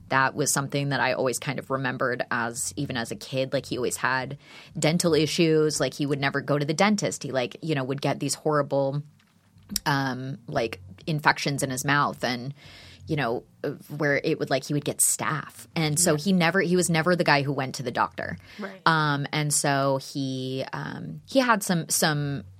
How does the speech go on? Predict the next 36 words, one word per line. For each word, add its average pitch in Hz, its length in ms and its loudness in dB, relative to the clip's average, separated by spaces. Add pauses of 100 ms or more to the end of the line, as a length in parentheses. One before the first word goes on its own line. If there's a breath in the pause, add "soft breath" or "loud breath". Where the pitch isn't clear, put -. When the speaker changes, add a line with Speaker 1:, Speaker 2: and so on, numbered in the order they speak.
(260)
Speaker 1:
issues, 143 800 2
renal 156 520 -4
issues, 131 600 -2
uh, 131 220 -2
kidney, 131 380 -4 (200)
kidney 135 220 -2
problems. 131 580 -4 (100)
Um, 131 380 -6 (200)
he - 260 -6
was 208 200 2
sick - 400 2
for 320 180 2
a 339 80 4
long 330 240 -2
time, 320 380 -6
but 185 160 2
it 170 100 0
wasn't 160 560 0 (160)
the 160 140 0
type - 260 -4
of 147 120 -2
thing 143 280 -4
where 135 140 -2
he 135 220 -6
was, 131 280 -4
like, 120 280 -2
in 131 160 -4
hospice. - 640 -2
This - 260 -6
w-, - 180 -10
it 143 140 -2
was 131 140 -2
a 117 80 -4
surprise - 680 -6
that - 120 -8
he - 420 -12